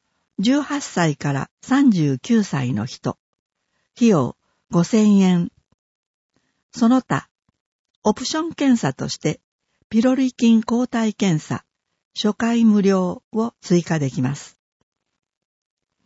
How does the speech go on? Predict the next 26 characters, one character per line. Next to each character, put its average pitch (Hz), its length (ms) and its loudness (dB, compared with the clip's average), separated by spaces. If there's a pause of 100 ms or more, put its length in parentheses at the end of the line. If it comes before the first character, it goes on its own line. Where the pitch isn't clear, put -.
(220)
イ 254 120 4
ブ、 170 180 0 (300)
X 208 360 -2
線 233 400 0
検 190 280 0
査、 - 220 -8 (320)
二 165 140 0
千 196 340 2
円。 170 320 0 (920)
乳 262 240 6
が 262 160 2
ん 254 100 2
検 208 280 0
診、 139 420 -2 (680)
二 208 140 4
十 262 160 -2
歳 170 340 -4
か 147 140 -6
ら 160 120 -6
三 240 280 2
十 147 260 -2
九 202 240 -2
歳 143 300 -6
の 127 160 -2
女 131 160 -6
性、 156 380 -6